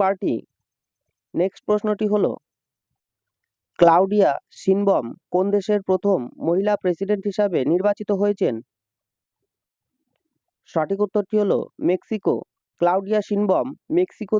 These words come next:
দেশের প্রথম মহিলা প্রেসিডেন্ট হিসাবে নির্বাচিত হয়েছেন। ক্লাউডিয়া শিনবমের রাজনৈতিক পার্টির নাম মোরেনা। দেখে নেব পরের প্রশ্নটি, বর্তমানে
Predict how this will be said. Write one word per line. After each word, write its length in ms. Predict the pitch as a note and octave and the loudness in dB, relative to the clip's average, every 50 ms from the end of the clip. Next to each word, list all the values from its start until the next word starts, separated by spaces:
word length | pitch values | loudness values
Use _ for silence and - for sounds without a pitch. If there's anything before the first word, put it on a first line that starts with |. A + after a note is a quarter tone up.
| F#3+ | 0
দেশের 280 | G3+ G3+ - F#3 D#3 C#3 C3 - | 0 -2 0 0 0 0 -2 -2
প্রথম 300 | - F3+ - - G#3+ G3+ F3+ E3 E3 | -2 -2 0 0 0 0 0 0 -2
মহিলা 240 | F3 F#3 G3+ A3 G#3 - | -2 0 0 -2 -2 0
প্রেসিডেন্ট 400 | G3 F#3+ F3+ G3 G3 G#3+ G#3 G3+ G#3 | -2 -4 -4 -2 -4 -2 -2 -2 -4
হিসাবে 280 | G3+ - G#3 G3+ E3+ C#3+ B2 C3 | -4 -4 -2 -2 0 0 0 0
নির্বাচিত 400 | D#3 E3+ F#3 F#3+ G3+ - G#3 - G#3 G3+ | 0 0 0 0 -2 -2 -4 -4 0 0
হয়েছেন। 300 | G#3 G#3 G#3 - F#3 B2 A2+ A2+ _ _ _ _ _ _ _ _ _ _ _ _ _ _ _ _ _ _ _ - | 0 0 0 0 -2 -2 -2 -6 _ _ _ _ _ _ _ _ _ _ _ _ _ _ _ _ _ _ _ -2
ক্লাউডিয়া 400 | - F3 E3+ G3 G3 G3 G#3+ A3 G#3 - | 0 0 0 0 0 0 -2 -2 0 0
শিনবমের 500 | F#3+ F3 F#3+ G3 G3+ G3+ F#3+ E3 C3 B2 - D3+ | -2 0 0 2 0 0 2 0 -2 0 0 0
রাজনৈতিক 440 | D#3+ F3 - G#3 G3+ G3+ - G#3 - - | 0 0 -2 -2 -4 -2 -4 -6 -6 -4
পার্টির 300 | - E3+ F3 - G#3 G#3 G#3+ G3+ | -4 -4 -2 -2 -2 0 0 0
নাম 140 | D#3+ A#2+ A2+ - - _ _ _ - D#3 | 0 -2 -4 -8 -14 _ _ _ -4 0
মোরেনা। 420 | E3+ F3 F#3+ G3+ G#3+ G#3 F#3+ C#3+ A2+ A2 _ _ _ _ _ _ _ _ _ _ _ _ - | 0 2 2 2 0 0 0 -2 -4 -6 _ _ _ _ _ _ _ _ _ _ _ _ -4
দেখে 240 | D#3+ F3+ F3+ A3 G#3+ | -2 -2 0 0 0
নেব 120 | G#3+ G3+ F3+ D#3+ D3+ - _ _ _ _ _ _ _ _ _ _ _ - | 0 2 2 0 -2 -2 _ _ _ _ _ _ _ _ _ _ _ -2
পরের 240 | F3+ F#3 G#3 G3+ G3 | 0 0 0 -4 -2
প্রশ্নটি, 440 | G#3+ G#3 - G#3+ G#3+ F#3+ F3 C3+ A2 - _ _ _ _ _ _ _ _ _ _ _ _ _ _ _ _ _ _ _ _ _ _ _ - | -4 -2 0 0 -2 -2 -2 -4 -4 -4 _ _ _ _ _ _ _ _ _ _ _ _ _ _ _ _ _ _ _ _ _ _ _ -2
বর্তমানে 640 | D3+ D3 D3+ E3 E3+ - G#3 G#3 G#3 G#3 G3 D#3+ | 2 4 4 4 4 2 2 4 4 2 2 0